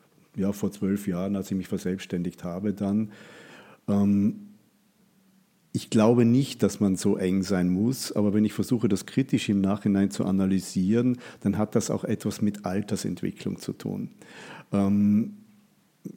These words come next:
gegenüber einem Landeshauptmann Wallnöfer war ich natürlich ein Jungspund, da hat sich das nicht unbedingt ergeben. Äh, jetzt kenne ich von allen, die zum Beispiel in Innsbruck als Bürgermeister kandidieren, einige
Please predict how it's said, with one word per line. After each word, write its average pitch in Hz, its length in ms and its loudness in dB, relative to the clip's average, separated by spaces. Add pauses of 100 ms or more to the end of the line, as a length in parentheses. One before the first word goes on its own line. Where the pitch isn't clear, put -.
(120)
gegenüber 110 380 0
einem 113 240 0
Landeshauptmann 107 840 0
Wallnöfer 110 640 2
war 110 80 2
ich 117 160 -4
natürlich 104 340 0
ein 98 80 0
Jungspund, 107 760 -2
da 92 60 -2
hat 101 140 -2
sich - 140 -4
das 104 160 0
nicht 104 180 -2
unbedingt 101 420 2
ergeben. 104 460 4 (880)
Äh, 104 220 4
jetzt 104 640 2
kenne 113 320 4
ich 113 160 2
von 110 240 2
allen, 104 340 2
die 104 140 2
zum 98 160 -2
Beispiel 104 320 0
in 101 80 4
Innsbruck 113 480 0
als 104 160 0
Bürgermeister 107 720 2
kandidieren, 104 880 2 (640)
einige 120 680 4